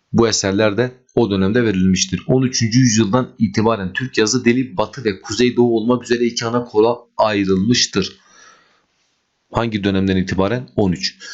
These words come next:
Batı kolunun on üç, on beşinci yüzyıllar arasına eski Oğuz Türkçesi, eski Anadolu Türkçesi, eski Türkiye Türkçesi,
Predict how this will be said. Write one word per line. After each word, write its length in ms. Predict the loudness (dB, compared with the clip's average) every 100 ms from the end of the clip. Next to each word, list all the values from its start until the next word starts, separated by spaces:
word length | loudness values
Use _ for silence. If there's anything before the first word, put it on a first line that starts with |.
| -16 -8
Batı 280 | -4 -4 -4
kolunun 520 | -2 2 2 2 -2 _ _ _ _
on 180 | 0 2
üç, 260 | -2 -2
on 180 | 2 2
beşinci 380 | 2 0 0 4
yüzyıllar 360 | 4 4 0 0
arasına 420 | -4 -6 -6 -4
eski 540 | 0 0 0 -2 -2 -2
Oğuz 340 | 2 2 2
Türkçesi, 600 | 0 0 0 -2 -2 -4 -2
eski 280 | -2 0
Anadolu 360 | 0 0 2 0
Türkçesi, 520 | 0 -2 -2 0 0
eski 320 | -2 -2 -4
Türkiye 380 | -4 -2 0 -2
Türkçesi, 580 | -2 -4 -2 0 -2 -4